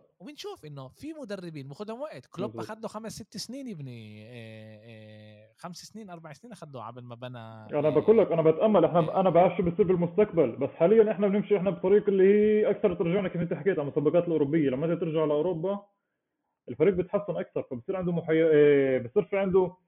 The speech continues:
Speaker 2: التزامات أكثر، يشتري اللعيب الصح، ي-، يصرف أكثر على اللعيب الصح. يعني أنا ف-، كيف فهمت لما إحنا، لما أنت كنت تقول لي: "خد كوتينيو، خد كوتينيو"، بالعلاقة بكوتينيو بطريق للندن على أرسنال. اليوم متأكد
Speaker 1: إيه،
Speaker 2: اليوم
Speaker 1: ت-،
Speaker 2: إنه وكيل
Speaker 1: أو-،
Speaker 2: أعماله بلندن،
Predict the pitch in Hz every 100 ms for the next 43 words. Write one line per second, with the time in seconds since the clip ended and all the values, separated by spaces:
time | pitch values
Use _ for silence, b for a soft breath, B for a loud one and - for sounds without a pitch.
0 | _ _ _ _ _ _ - 139 131 147
1 | 160 226 220 180 165 - - _ _ _
2 | _ _ _ - 147 170 170 147 135 151
3 | 143 165 165 - - _ 135 131 127 123
4 | 127 127 123 123 120 143 156 151 175 185
5 | 175 160 165 156 - 175 170 - _ 139
6 | 160 165 165 147 147 160 180 175 156 156
7 | 170 170 165 165 160 170 170 165 - 175
8 | 160 151 175 - 156 185 170 147 165 -
9 | 151 208 185 185 196 _ _ _ _ -
10 | 127 151 175 165 160 165 165 165 180 175
11 | 185 202 165 127 135 156 - 117 - _
12 | _ _ _ _ _ _ _ - 143 185
13 | 180 175 175 - 170 160 175 180 170 165
14 | 156 175 165 175 170 147 147 139 120